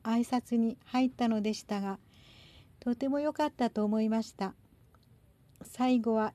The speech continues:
イエスを賛美して終わりました。その他、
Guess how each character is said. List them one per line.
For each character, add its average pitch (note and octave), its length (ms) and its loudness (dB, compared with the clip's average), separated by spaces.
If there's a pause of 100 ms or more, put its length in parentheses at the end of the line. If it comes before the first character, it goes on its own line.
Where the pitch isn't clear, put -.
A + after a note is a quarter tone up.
イ A#3+ 180 2
エ D4+ 120 0
ス - 180 -4
を B3+ 120 4
賛 B3+ 340 2
美 B3+ 100 2
し - 140 -6
て A3+ 160 0
終 G3+ 160 2
わ - 20 0
り A3+ 140 2
ま A3+ 140 0
し - 120 -16
た。 G3 160 -8 (2250)
そ - 180 -2
の C4+ 160 4
他、 A3+ 380 0